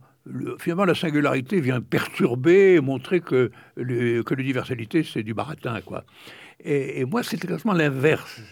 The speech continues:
C'est-à-dire, il y a des moments où quelque chose d'absolument singulier, une rencontre, une manifestation, un nouveau mot d'ordre, n'importe quoi, témoigne de la possibilité de l'universel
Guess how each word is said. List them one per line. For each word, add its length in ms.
C'est-à-dire, 340
il 80
y 20
a 60
des 100
moments 360
où 40
quelque 280
chose 240
d'absolument 420
singulier, 800
une 160
rencontre, 640
une 80
manifestation, 1040
un 160
nouveau 320
mot 180
d'ordre, 360
n'importe 360
quoi, 280
témoigne 800
de 120
la 120
possibilité 720
de 100
l'universel 840